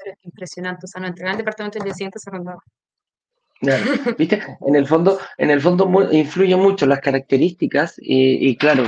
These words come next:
Speaker 2: si, si tú te ponías, tú me decís, sí, Las Condes Providencia se arriendan muy rápido, eh, los departamentos, pero en esa, en esa data que me acabas de dar de cincuenta días, los departamentos de cuatro dormitorios, de tres dormitorios para arriba,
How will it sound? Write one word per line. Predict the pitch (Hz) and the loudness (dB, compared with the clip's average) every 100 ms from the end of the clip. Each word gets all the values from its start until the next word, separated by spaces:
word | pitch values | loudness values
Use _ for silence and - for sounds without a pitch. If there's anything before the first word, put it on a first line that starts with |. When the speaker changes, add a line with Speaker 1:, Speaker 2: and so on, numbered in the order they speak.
| - | -2
Speaker 2:
si, | 117 | -4
si | 117 | -4
tú | 120 | -2
te | 127 | -2
ponías, | 131 135 139 - | 0 0 0 -2
tú | - 135 | -4 -2
me | 131 135 | 2 0
decís, | 127 139 | 0 0
sí, | - 117 | 2 2
Las | 113 | 0
Condes | 135 139 | 0 0
Providencia | - 131 135 147 170 - _ _ | 2 4 4 2 -2 -4 _ _
se | _ 107 | _ -4
arriendan | 113 127 139 | 0 0 0
muy | 147 160 | 0 2
rápido, | 170 135 160 208 - _ _ _ | 2 4 2 2 -4 _ _ _
eh, | 135 123 123 123 123 113 | -2 2 2 2 2 0
los | 127 | 2
departamentos, | 123 123 135 147 - _ _ | 0 2 -2 -2 -10 _ _
pero | - 143 151 - | 2 4 4 2
en | 147 170 | 2 2
esa, | 185 220 175 | 2 0 0
en | - 160 | -4 -2
esa | 175 202 180 160 151 | 0 2 4 6 4
data | 135 175 165 | 4 4 4
que | 135 | 2
me | 139 | 2
acabas | 127 156 | 2 4
de | 151 | 4
dar | 156 151 | 2 0
de | |
cincuenta | 151 135 - 151 165 165 | -6 -6 -2 -2 2 2
días, | 156 170 - _ _ _ _ | 4 2 -2 _ _ _ _
los | - 151 | 2 4
departamentos | 143 139 - 143 165 175 185 180 127 | 4 2 2 2 2 2 2 2 0
de | 147 - | -2 2
cuatro | 160 175 170 165 160 151 147 | 2 2 2 4 4 4 4
dormitorios, | 147 139 135 175 170 160 143 | 2 2 2 2 4 4 2
de | 131 | 0
tres | 160 | 2
dormitorios | 156 156 147 160 160 | 2 2 2 0 0
para | 147 | 0
arriba, | 156 170 | 0 0